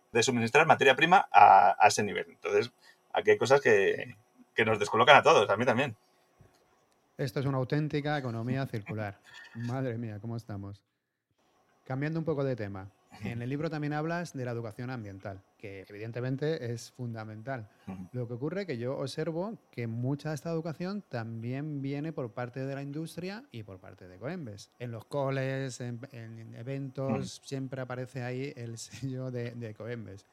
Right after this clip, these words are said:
Speaker 2: Está claro que la industria lo que quiere es vender. Y, y no te va a decir que compren menos o que compren menos
Speaker 1: Ujú.
Speaker 2: envases. Te va, te va a vender otra serie de cosas para que sigas comprando. Por ejemplo,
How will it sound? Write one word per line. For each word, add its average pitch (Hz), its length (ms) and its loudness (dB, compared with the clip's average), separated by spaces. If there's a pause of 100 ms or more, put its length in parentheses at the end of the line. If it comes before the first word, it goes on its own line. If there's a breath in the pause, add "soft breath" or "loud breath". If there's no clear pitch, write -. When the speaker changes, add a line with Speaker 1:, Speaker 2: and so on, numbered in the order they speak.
(600)
Speaker 2:
Está 127 240 -6
claro 165 500 -4
que 117 140 -16
la 113 80 -12
industria 113 400 -10
lo 123 80 -6
que 123 100 -8
quiere 131 300 -8
es 113 140 -12
vender. 123 400 -14 (240)
Y, 120 340 -18
y - 20 -14
no 113 280 -12
te 127 80 -8
va 127 100 -6
a 123 40 -6
decir 120 280 -8
que 127 80 -10
compren 135 420 -6
menos 165 400 -4
o 135 80 -6
que 110 140 -10
compren 113 300 -12
menos 104 160 -12
Speaker 1:
Ujú. 95 100 -10
Speaker 2:
envases. 113 520 -12
Te - 120 -20
va, 95 100 -20
te - 200 -20
va 90 100 -20
a 92 40 -20
vender 117 500 -12 (420)
otra 117 300 -20
serie 127 200 -10
de 139 120 -8
cosas 165 320 -8
para 127 180 -10
que 110 80 -12
sigas 107 240 -14
comprando. 107 580 -14 (140)
Por 117 140 -2
ejemplo, 110 440 -4